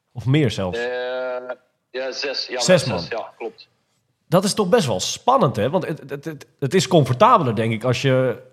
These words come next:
Speaker 1: want ik denk dat je dat zo'n editie ook wel eens gewonnen hebt, dat je met, ik noem maar wat, vijf minuten die wisselzone inkomt en die voorsprong al hebt. Nu is het van die zes maken in principe alle zes nog kans om die,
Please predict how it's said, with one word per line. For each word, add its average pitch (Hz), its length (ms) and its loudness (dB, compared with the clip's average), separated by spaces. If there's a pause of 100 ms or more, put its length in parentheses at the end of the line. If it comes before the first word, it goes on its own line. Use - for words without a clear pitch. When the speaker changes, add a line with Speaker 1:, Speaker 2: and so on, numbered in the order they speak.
Speaker 1:
want 120 160 -2
ik 101 120 -2
denk 110 200 2
dat 101 140 -2
je 110 60 -2
dat 104 160 0
zo'n 110 200 -2
editie 113 360 -2
ook 160 80 -2
wel 160 100 0
eens 117 100 -2
gewonnen 104 280 -2
hebt, 107 120 -4
dat 117 140 -2
je 117 80 -6
met, 110 260 -2
ik 117 120 -6
noem 143 100 2
maar 127 100 2
wat, 104 180 -4
vijf 131 220 2
minuten 123 260 2
die 120 100 0
wisselzone 127 540 0
inkomt 143 400 0
en 139 120 0
die 135 120 2
voorsprong 208 360 2
al 123 100 4
hebt. 101 200 0
Nu 165 180 2
is 165 120 2
het - 220 -4 (680)
van 147 240 2
die 131 100 2
zes 180 280 2
maken 127 280 2
in 131 80 -2
principe 147 260 0
alle 175 220 4
zes 110 240 0
nog 120 200 -2
kans 135 340 4
om 139 160 0
die, 143 440 -4